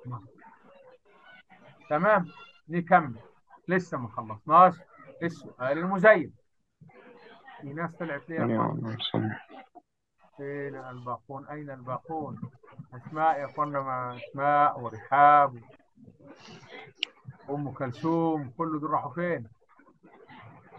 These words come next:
Speaker 1: هاي أم كلثوم بتنادي. تعال بص كده معايا.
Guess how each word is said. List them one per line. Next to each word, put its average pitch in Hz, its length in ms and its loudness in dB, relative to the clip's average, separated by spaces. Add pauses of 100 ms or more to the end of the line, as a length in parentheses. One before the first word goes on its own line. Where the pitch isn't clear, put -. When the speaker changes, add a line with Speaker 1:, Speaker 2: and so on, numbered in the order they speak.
(1000)
Speaker 1:
هاي 123 120 -8
أم 123 140 -6
كلثوم 127 380 -12
بتنادي. 120 420 -10 (3500)
تعال 294 400 8
بص 294 180 0
كده 226 280 4
معايا. 220 440 4